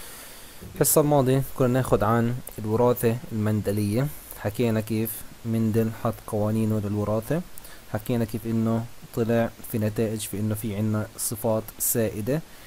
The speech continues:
بتس-، بتسود على بعض الصفات الأخرى اللي هي من صفات بنسميها صفات متنحية. حكينا إنه هذه السيادة سببها ون-،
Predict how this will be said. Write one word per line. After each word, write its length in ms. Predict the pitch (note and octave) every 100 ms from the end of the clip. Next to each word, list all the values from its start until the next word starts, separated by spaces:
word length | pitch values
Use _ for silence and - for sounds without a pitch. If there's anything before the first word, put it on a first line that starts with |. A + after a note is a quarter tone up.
| - - - - - - - -
بتس-، 540 | A2+ G#2+ - B2 -
بتسود 580 | A#2 A2+ G2+ - C#3 B2
على 400 | G2+ G#2+ A2+ A2+ - A#2
بعض 260 | A#2 G#2+
الصفات 440 | A2+ - G#2 A#2+ A#2
الأخرى 280 | A2+ -
اللي 120 | A2 A2+
هي 40 |
من 100 | A2
صفات 340 | - - A#2 -
بنسميها 380 | A2+ A#2 A#2 A2
صفات 280 | - G#2+
متنحية. 540 | G#2+ A2+ A2+ - B2+ D#3+ - - - - -
حكينا 420 | C3 - C3+ A#2+
إنه 380 | A#2+ A#2+ B2 B2
هذه 280 | A#2 B2+ A#2+
السيادة 500 | B2 - C3 A#2+ A#2
سببها 480 | A#2 A#2 B2+ G#2+ A#2+
ون-، 380 | A#2 A#2 A#2